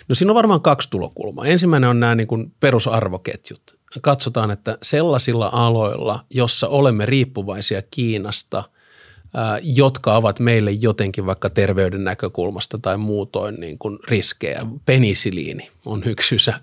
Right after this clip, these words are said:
hyvä esimerkki. Ää, kasvomaskit on sellainen, mikä me opittiin niin kuin kantapään kautta tuossa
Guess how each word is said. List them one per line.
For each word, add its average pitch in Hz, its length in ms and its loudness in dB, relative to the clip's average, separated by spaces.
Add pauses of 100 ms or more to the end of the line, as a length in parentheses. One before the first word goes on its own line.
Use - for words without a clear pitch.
hyvä 98 220 0
esimerkki. 98 640 -4 (440)
Ää, 107 300 0 (240)
kasvomaskit 95 840 -2
on - 100 -4
sellainen, 104 340 -4
mikä 104 240 -4
me 101 80 -4
opittiin 107 640 -4 (280)
niin 98 100 -8
kuin 127 120 -14
kantapään 98 560 -2
kautta - 380 -6
tuossa - 300 -4